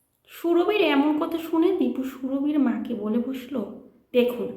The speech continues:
পড়াশোনা করতে চাইলে বিয়ের পরেও তো করা যেতে পারে, আমার কোনো প্রবলেম নেই।" সুরভির দুই কাকা ও আরও আত্মীয় স্বজন সুরভির মাকে বুঝিয়ে বলল, "এরকম ছেলে হাতছাড়া করো না,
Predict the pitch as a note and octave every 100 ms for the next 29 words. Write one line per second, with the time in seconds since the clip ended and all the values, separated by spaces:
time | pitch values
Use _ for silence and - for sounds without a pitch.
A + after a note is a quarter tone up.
0 | - - - - _ B3 A#3+ B3 D4+ D#4
1 | D#4+ D#4+ E4+ D#4+ F4+ G#4+ F#4+ B3 A#3+ A#3+
2 | A#3+ B3+ - E4+ A3 G#3 G3+ G3 - F3
3 | - - - _ _ E4 F#4 F4 F4 D#4+
4 | - A3 G#3+ F#3+ - - - - - -
5 | - _ _ _ _ - A#3+ A3 G#3+ G#3+
6 | G#3+ G#3+ G#3+ G#3 C#4 F#4 F#4 D4 B3+ A3
7 | G#3+ G#3+ A#3+ A#3+ C4 D4+ D4+ B3 A3+ A3+
8 | A3+ G#3+ A3+ G#3 G#3 - C4 C#4 D4 A#3
9 | A3+ - - _ _ _ _ _ _ E4+
10 | F4 E4+ F#4 F4 F4 F4 D4 C4 - D4+
11 | D#4+ B3+ G3 F#3